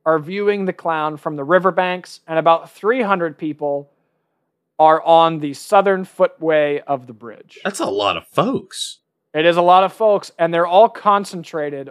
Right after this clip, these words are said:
Speaker 1: on one side of the bridge.
Speaker 2: Oh.
Speaker 1: So, yes. So, let me tell you a little bit about this bridge.
Speaker 2: Let's
Speaker 1: So,
Speaker 2: learn. Okay.
Speaker 1: the Yarmouth Bridge
Speaker 2: Paint the picture.
Speaker 1: was made in, uh,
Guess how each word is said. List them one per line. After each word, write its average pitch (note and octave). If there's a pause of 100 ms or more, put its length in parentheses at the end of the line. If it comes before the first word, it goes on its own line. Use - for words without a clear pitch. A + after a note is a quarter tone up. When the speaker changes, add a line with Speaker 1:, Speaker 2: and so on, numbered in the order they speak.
Speaker 1:
on C#3+
one E3
side C#3
of B2
the A#2
bridge. G#2+ (160)
Speaker 2:
Oh. E3
Speaker 1:
So, F3+ (1000)
yes. - (1400)
So, G#3 (140)
let C4+
me F#4
tell D#4
you C4
a A3
little A3+
bit G#3+
about F3+
this D#3+
bridge. A2+
Speaker 2:
Let's D#3+
Speaker 1:
So, G#3
Speaker 2:
learn. A2
Okay. F2+ (360)
Speaker 1:
the F#3+
Yarmouth D4
Bridge D3
Speaker 2:
Paint C#3
the -
picture. -
Speaker 1:
was E3+
made G#3+ (200)
in, E3+ (180)
uh, C#3